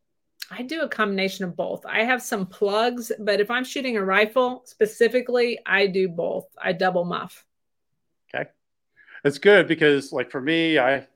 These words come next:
Speaker 2: have hearing loss, and I, uh, <laughs> yeah, I, I get really anal about my hearing protection. And, uh, like, when I shoot my three oh eight, it's got a sixteen inch barrel with a break.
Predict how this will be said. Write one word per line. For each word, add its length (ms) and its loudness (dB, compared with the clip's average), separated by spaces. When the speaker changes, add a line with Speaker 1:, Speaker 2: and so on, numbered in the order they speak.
Speaker 2:
have 240 0
hearing 280 -2
loss, 280 -4
and 100 -8
I, 240 0
uh, 320 -2
<laughs> 120 -20
yeah, 180 -4
I, 220 0
I 140 6
get 240 2
really 400 -2
anal 380 0
about 260 -4
my 140 -8
hearing 360 -8
protection. 640 -10
And, 320 -4
uh, 240 -2
like, 120 -2
when 120 -6
I 80 0
shoot 320 -4
my 120 -4
three 300 -4
oh 120 -2
eight, 120 0
it's 140 -6
got 100 -2
a 60 -6
sixteen 340 -8
inch 220 -6
barrel 280 2
with 140 -4
a 40 -6
break. 520 -6